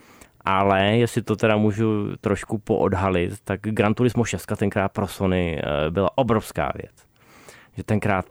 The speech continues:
eh, jsme letěli do Španělska a tam ve městečku Ronda, což je naprosto čarokrásný kus země,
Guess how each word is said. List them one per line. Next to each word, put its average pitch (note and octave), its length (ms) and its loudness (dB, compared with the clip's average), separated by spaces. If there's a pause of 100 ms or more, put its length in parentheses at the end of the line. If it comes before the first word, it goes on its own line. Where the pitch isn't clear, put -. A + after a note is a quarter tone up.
eh, F#2+ 420 4
jsme F2+ 420 2
letěli F2 360 0
do - 100 -4
Španělska B2 920 0 (380)
a - 80 -8
tam G#2 160 2
ve G#2+ 100 4
městečku G#2+ 520 2
Ronda, F#2+ 680 2
což - 220 -8
je F#2+ 60 -2
naprosto - 440 -6
čarokrásný G2+ 1000 -2
kus - 480 -10
země, G2 720 2